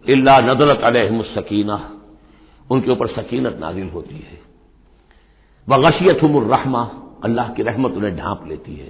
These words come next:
साए में ले लेती है। व हफ़तहुमुल मलाइका, फरिश्ते उनका घेराव कर लेते हैं, चारों तरफ घेर लेते हैं फरिश्ते।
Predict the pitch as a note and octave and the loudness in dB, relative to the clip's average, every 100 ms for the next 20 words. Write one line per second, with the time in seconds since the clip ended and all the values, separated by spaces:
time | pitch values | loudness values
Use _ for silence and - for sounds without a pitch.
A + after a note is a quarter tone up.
0 | - G#2 A#2+ G#2+ F2 E2 D2 - - - | -4 -2 0 -2 -6 -12 -14 -16 -20 -20
1 | _ _ - - _ _ _ _ - C#3+ | _ _ -20 -20 _ _ _ _ 0 2
2 | C#3+ - B3 G#3+ C4+ C#4 A3 C4 D4+ - | 2 4 6 6 6 6 8 8 8 6
3 | - - - - - - - D3+ A3+ - | 2 0 -14 -18 -20 -12 2 4 4 2
4 | C#4 D4 A3 G#3 C4+ B3 B2 F3 G3 D4 | 6 8 8 6 4 4 6 6 8 8
5 | D#4+ D#4 C4 A3 F#3 D3+ B2 A2 - C#3 | 8 6 6 6 4 2 -2 -4 4 6
6 | A3+ C#4 C4 B3+ D#3 D#3+ C#4 D4+ C#4 A#3+ | 8 6 6 2 6 8 8 8 4 6
7 | A3 D#3 D#3 - - | 2 4 0 0 -8